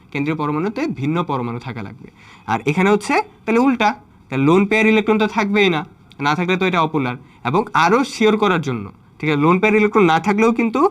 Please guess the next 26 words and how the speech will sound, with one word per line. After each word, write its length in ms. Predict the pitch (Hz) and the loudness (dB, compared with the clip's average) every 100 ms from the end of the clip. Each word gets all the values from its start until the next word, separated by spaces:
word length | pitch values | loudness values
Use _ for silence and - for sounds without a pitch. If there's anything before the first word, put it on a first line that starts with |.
| - - | -2 -10
সেটা 180 | 156 160 | -6 0
পোলার 320 | 190 202 180 | 2 2 2
হইতে 240 | 151 143 | -2 -4
পারে। 300 | 135 156 107 - - - _ - | -2 -2 -2 -8 -20 -20 _ -12
ক-, 60 | |
পোলার 300 | - 196 226 | 0 2 2
কখন 240 | 240 240 240 | 2 2 2
হবে? 200 | 269 277 | 2 2
যখন 240 | 185 180 | 2 2
ভি-, 320 | 170 208 - | 4 2 2
ভি-, 200 | 151 - | -4 -2
কেন্দ্রীয় 280 | 190 196 208 | 0 2 2
পরমাণুর 340 | 196 196 196 | 4 4 4
চারপাশে 340 | 196 165 175 175 | 2 -2 -2 0
ভিন্ন 220 | 220 254 | 2 2
পরমাণু 360 | 190 156 127 117 | 2 0 -2 -6
থাকবে। 320 | 110 - - - - - | -12 -16 -20 -20 -20 -10
আর 120 | 120 | -6
কেন্দ্রীয় 300 | 123 160 185 | -2 2 2
চার-, 440 | 190 190 - _ 170 | 2 -2 -6 _ -4
আহ, 180 | 143 | -4
চারপাশে, 460 | 139 165 165 180 175 | -2 -4 -4 -6 -6
কেন্দ্রীয় 280 | 170 175 185 | -2 0 0
পরমাণুর 300 | 190 190 196 | 0 -2 -2
চারপাশে 380 | 185 180 190 202 | -4 -6 -6 -4
যদি 160 | 202 | -4